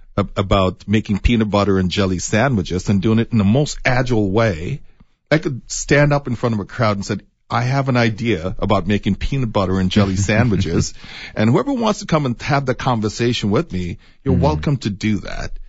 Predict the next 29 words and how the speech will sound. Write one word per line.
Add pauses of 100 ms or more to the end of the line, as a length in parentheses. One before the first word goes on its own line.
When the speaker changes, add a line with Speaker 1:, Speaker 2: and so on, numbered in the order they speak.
(380)
Speaker 1:
Right?
So
it's
very
collaborative.
It's
a, (140)
it's
a
very
interesting
way
of,
of
how
we
Speaker 2:
Mm-hmm.
Speaker 1:
share
information.
Speaker 2:
Mm-hmm.
Speaker 1:
But
the
fact
of
the
matter
is
we,
we,